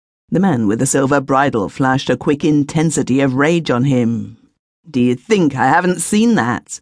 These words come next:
he snarled. "It helps anyhow,"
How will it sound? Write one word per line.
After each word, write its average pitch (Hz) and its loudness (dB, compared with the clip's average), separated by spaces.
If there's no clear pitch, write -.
he 120 -2
snarled. 107 -2
"It 120 -6
helps 110 -4
anyhow," 120 0